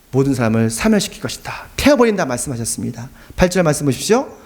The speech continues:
"그러므로 나를 기다리라. 나 주의 말이다. 내가 민족들을 불러 모으고 나들을 모아서 불같이 타오르는 나의 분노를 그들에게 쏟아 놓기로 결정하였다. 온 땅이 내 질투의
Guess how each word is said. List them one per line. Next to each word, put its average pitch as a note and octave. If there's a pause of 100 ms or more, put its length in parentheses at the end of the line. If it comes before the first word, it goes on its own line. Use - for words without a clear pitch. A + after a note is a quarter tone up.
(160)
"그러므로 E3
나를 D#3
기다리라. C#3+
나 B2+
주의 B2+
말이다. A2+ (260)
내가 C#3+
민족들을 C#3+
불러 F#3
모으고 G3 (240)
나들을 C#3+
모아서 B2+ (140)
불같이 C#4+
타오르는 G3+
나의 D#3
분노를 B3
그들에게 C3
쏟아 C3
놓기로 B2
결정하였다. D#3
온 D4+
땅이 A3 (300)
내 C3
질투의 C3+